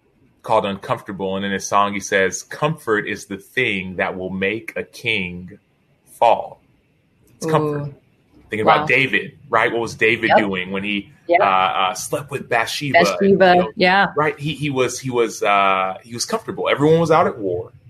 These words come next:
Speaker 1: and he was
Speaker 2: Yep.
Speaker 1: back home
Speaker 2: Yep.
Speaker 1: being comfortable. He wasn't out at, on the battlefield, right? Comfort is the thing. And so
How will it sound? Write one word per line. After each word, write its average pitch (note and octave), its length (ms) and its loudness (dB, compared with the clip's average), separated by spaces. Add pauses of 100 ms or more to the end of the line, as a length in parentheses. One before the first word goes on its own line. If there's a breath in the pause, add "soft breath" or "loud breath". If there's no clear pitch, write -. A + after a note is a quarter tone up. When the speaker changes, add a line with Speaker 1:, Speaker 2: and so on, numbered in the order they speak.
(400)
Speaker 1:
and G2+ 80 -8
he A2+ 80 -2
was A2 160 2
Speaker 2:
Yep. A2+ 60 -6
Speaker 1:
back G#2 220 2
home F#2+ 480 0 (580)
Speaker 2:
Yep. E3+ 160 0
Speaker 1:
being E3 160 4
comfortable. G3 420 0
He D2+ 80 -6
wasn't D3+ 260 6
out D3 200 2
at, D3 120 -4
on D3 140 0
the D3+ 60 -2
battlefield, C#3+ 580 -6
right? - 240 -14
Comfort E3 480 -2
is G2+ 160 -4
the G2 80 -12
thing. F2 280 -4
And A2 80 -8
so C3 260 2